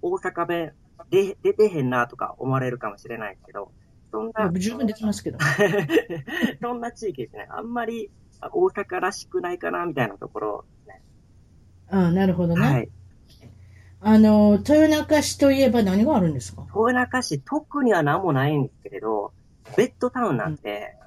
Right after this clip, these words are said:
Speaker 2: うん。
Speaker 1: あの、
Speaker 2: うん。
Speaker 1: なんだろう、梅田とか、あっち方面に行く人らがこう集まって寝てるみたいな。
Speaker 2: そうですね。
Speaker 1: はい。
Speaker 2: 阪急線ですか？これは阪急千里線？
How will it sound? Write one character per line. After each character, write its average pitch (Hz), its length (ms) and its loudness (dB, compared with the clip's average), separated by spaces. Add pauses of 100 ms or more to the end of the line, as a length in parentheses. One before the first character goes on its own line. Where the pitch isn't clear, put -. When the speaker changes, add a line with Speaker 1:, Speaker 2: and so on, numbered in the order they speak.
(140)
Speaker 2:
う - 40 -10
ん。 - 20 -6
Speaker 1:
あ 113 100 -8
の、 107 480 -6
Speaker 2:
う - 40 -16
ん。 - 20 -10
Speaker 1:
な - 60 -6
ん - 40 -8
だ - 100 -12
ろ - 80 -20 (120)
う、 - 60 -16
梅 165 160 0
田 151 120 0
と 120 120 -8
か、 - 320 -10 (260)
あ 127 80 -6
っ 135 140 -10
ち 151 140 -6
方 165 200 -2
面 117 180 -4
に - 120 -18 (100)
行 131 120 -10
く 131 80 -6
人 120 160 -6
ら 104 120 -8
が - 200 -16
こ - 260 -12
う - 120 -12
集 131 200 -10
ま 113 120 -8
っ - 40 -16
て - 280 -16 (320)
寝 120 80 -10
て 120 120 -4
る 107 120 -4
み 101 80 -18
た - 80 -18
い - 20 -16
な。 - 60 -20
Speaker 2:
そ 403 160 -4
う - 20 -8
で 175 80 -14
す - 140 -8
ね。 339 60 -4 (260)
Speaker 1:
は 135 140 2
い。 - 20 2
Speaker 2:
阪 381 320 0
急 - 160 -12 (120)
線 233 220 -2
で 151 100 -6
す - 140 -18
か？ - 140 -20 (120)
こ 233 120 -2
れ 233 60 2
は 233 60 -2
阪 381 200 -6
急 220 100 -4
千 285 260 -2
里 285 80 -2
線？ 277 240 -10